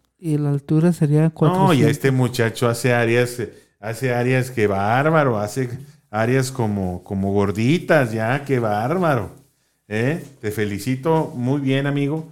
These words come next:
Speaker 2: Ahora, pero, pues, vamos a ver que la fórmula del área del triángulo es base por altura entre dos, ¿verdad? Esa es la
Speaker 1: Ajá.
Speaker 2: fórmula.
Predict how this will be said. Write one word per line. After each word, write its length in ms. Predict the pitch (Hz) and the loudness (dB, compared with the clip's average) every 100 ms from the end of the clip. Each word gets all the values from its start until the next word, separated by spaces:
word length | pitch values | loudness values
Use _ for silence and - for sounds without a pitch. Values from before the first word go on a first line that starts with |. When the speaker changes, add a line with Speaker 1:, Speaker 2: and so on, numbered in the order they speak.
| - _ - | -20 _ -2
Speaker 2:
Ahora, 460 | 131 156 151 - - _ _ - | 2 2 0 -4 -20 _ _ 0
pero, 440 | 214 214 196 - - | 4 6 4 0 -4
pues, 180 | 151 147 | 0 2
vamos 320 | 139 143 147 | 2 0 -2
a 80 | 160 | 0
ver 380 | 135 135 139 135 | 0 0 -2 -6
que 160 | 123 | -4
la 140 | 107 101 | -4 -4
fórmula 420 | 113 110 123 143 | -6 -6 -2 0
del 160 | 156 | 2
área 540 | 143 135 127 123 120 - _ _ | 2 2 0 -2 -4 -10 _ _
del 240 | 101 98 | -8 -6
triángulo 680 | 113 113 113 113 120 120 120 | -6 -4 -4 -4 -2 0 0
es 640 | 101 101 107 113 - - _ _ _ _ _ _ | 2 0 -2 -6 -12 -20 _ _ _ _ _ _
base 880 | 90 90 95 95 - 120 120 120 - | -16 -6 -4 -4 -6 -6 -6 -8 -12
por 160 | 92 87 | -8 -6
altura 540 | 82 80 82 82 87 | -6 -6 -6 -6 -6
entre 260 | 92 92 113 | -8 -6 -4
dos, 460 | 147 170 - - _ | -2 -2 -6 -20 _
¿verdad? 400 | 87 95 123 117 | -8 -6 -6 -6
Esa 200 | 101 113 | -8 -6
es 40 | |
la 80 | 117 | -4
Speaker 1:
Ajá. 80 | 139 | -2
Speaker 2:
fórmula. 460 | 160 - 135 120 | -2 -4 -4 -6